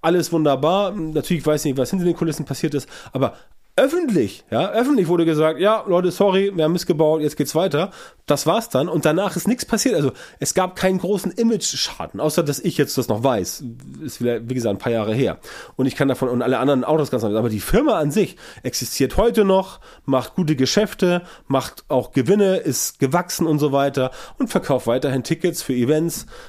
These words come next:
äh, Musiksport et cetera und was da alles so gibt, ne? Also, aber sonst nix. Also da ist nix irgendwie passiert, dass die Firma irgendwie Konkurs gemacht hat oder pleite gegangen ist oder bankrott gegangen ist oder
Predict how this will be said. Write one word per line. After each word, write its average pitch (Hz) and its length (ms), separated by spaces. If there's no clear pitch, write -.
äh, 131 220
Musiksport 131 800
et 123 120
cetera 120 340
und 107 120
was 107 120
da 110 80
alles 107 140
so 123 80
gibt, 98 220
ne? 113 100
Also, 139 180
aber 143 220
sonst 220 380
nix. 339 280
Also 151 180
da 165 160
ist - 260
nix 247 240
irgendwie 196 320
passiert, 190 560
dass - 160
die 175 80
Firma 180 320
irgendwie 165 240
Konkurs 170 640
gemacht 151 500
hat 143 200
oder 180 240
pleite 170 500
gegangen 151 440
ist 147 300
oder 151 180
bankrott 160 640
gegangen 160 340
ist 165 100
oder 156 260